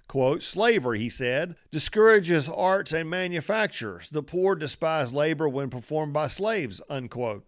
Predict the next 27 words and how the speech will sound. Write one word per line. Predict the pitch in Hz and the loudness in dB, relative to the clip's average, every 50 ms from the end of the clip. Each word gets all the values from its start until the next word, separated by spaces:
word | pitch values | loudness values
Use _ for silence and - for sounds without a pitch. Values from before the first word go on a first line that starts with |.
| _ _ _ _ | _ _ _ _
"Slavery | - - - - 185 202 214 220 175 170 160 170 | -10 -8 0 4 6 6 6 6 6 2 0 2
also | - 170 185 208 196 - 165 156 156 | 2 2 2 2 2 2 2 2 2
corrupts | - - 143 143 147 165 - - | 0 0 0 0 0 0 -4 -6
slaveholders | - 208 233 247 233 156 131 123 127 123 127 143 143 131 | -2 0 0 0 0 0 0 0 2 2 2 0 0 -2
and | 139 127 120 | -4 -6 -6
threatened | - 135 165 190 190 185 165 151 143 143 147 - - | -4 -2 0 0 0 0 -2 -6 -10 -10 -12 -12 -10
the | 156 147 139 | -8 -8 -6
country | - - 180 214 220 165 - 147 143 143 | -2 0 0 0 0 -2 -2 -2 -2 0
with | 135 139 139 127 113 120 | 0 0 0 0 -2 -2
divine | 117 131 120 120 143 151 160 160 160 143 | -4 -4 -2 0 0 0 -2 -2 -4 -2
punishment," | 151 190 214 202 156 - - 110 113 - 113 | -2 0 0 0 -2 -4 -8 -12 -14 -10 -6
he | 113 127 120 | -4 -4 -4
believed. | 104 117 110 110 113 113 120 143 175 196 175 - _ _ | -4 -4 -4 -4 -4 -4 -4 -4 -6 -6 -10 -16 _ _
Quote, | - - 135 131 143 180 196 - - _ - - - - _ - | -6 -2 0 2 2 2 0 -2 -6 _ -20 -20 -20 -20 _ -2
"Every | 185 208 226 202 208 185 170 | 2 2 2 2 2 -2 -2
master | 151 160 175 185 196 175 - - - 170 | -2 -2 -2 0 0 -2 -2 -6 -8 -10
of | - - 151 - | -8 -8 -8 -8
slaves | - - 190 208 202 185 151 139 139 135 135 | -10 -6 -4 -2 -2 -2 -2 -2 -4 -6 -8
is, | 180 - 143 113 | -10 -10 -6 -4
is | 175 156 131 107 | -2 -2 -2 -2
born | 110 139 180 196 196 196 196 196 | -2 0 2 2 2 2 2 0
a | 190 - 147 123 | -2 -2 -4 -4
petty | 120 - - 175 202 196 190 196 | -6 -4 -2 0 2 2 0 0
tyrant, | 190 - - 196 196 190 160 110 98 - - _ _ - - _ _ _ - | -2 -6 -6 -4 -4 -4 -4 -6 -8 -12 -16 _ _ -20 -20 _ _ _ 0
they | 143 170 196 202 175 156 | 4 4 6 6 4 2
being | 139 127 160 160 151 151 147 | 0 0 -2 -2 -2 -2 -4
the | 139 139 | -4 -4